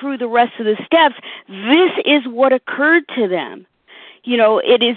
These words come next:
a result of moving through the steps. So though the decision is vital and though it's crucial,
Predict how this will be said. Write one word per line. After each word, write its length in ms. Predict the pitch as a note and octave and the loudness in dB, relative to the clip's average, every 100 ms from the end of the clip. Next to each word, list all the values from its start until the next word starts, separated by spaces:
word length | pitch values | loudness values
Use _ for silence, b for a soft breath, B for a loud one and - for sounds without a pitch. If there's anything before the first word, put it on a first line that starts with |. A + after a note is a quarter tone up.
| - | 0
a 200 | A#3 A3+ | 0 0
result 640 | G#3+ A3+ E3+ A#3+ C#4+ C4+ - | -4 -6 0 0 0 -2 -4
of 160 | G#3 | -4
moving 480 | G#3+ A#3 C4+ C4+ B3+ - | -2 -2 0 -2 -4 -8
through 180 | A3+ G#3+ | -12 -10
the 100 | G3+ - | -10 -12
steps. 360 | - D#4 B3 - - | 0 2 2 -2 -8
So 160 | G3+ | -8
though 260 | G3 B3+ C4 | 0 2 2
the 140 | C4 | 0
decision 560 | A3+ B3+ C#4 C#4 C#4 C#4 | -6 -8 -6 -6 -4 -4
is 180 | C4+ A#3 | -4 -2
vital 480 | C#4 E4 E4+ C#4+ C#4+ | 2 4 4 2 2
and 220 | G3 F3+ | 0 2
though 220 | G#3 G#3+ C4 | 2 4 2
it's 160 | B3 - | -2 -14
crucial, 720 | - D#4 F4 - C#4 C4 | -10 -4 -4 0 2 2